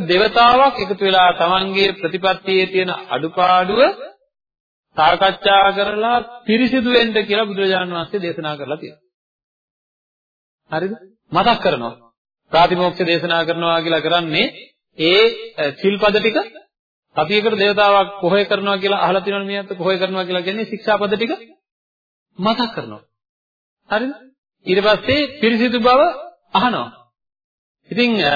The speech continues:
ඒ පිරිසිදු නම් දරාගෙන ඉන්නවා. ඉතින් ඒ පිරි-, අපිරිසිදු අය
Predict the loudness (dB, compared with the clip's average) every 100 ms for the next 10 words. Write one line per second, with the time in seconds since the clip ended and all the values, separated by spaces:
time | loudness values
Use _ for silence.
0 | 0 -2 0 0 2 0 0 0 0 -2
1 | -8 -20 _ _ 0 4 6 6 4 2
2 | 0 -2 -6 -18 _ _ _ _ _ _
3 | _ 0 2 2 0 0 -2 -2 -4 -2
4 | 0 0 2 2 2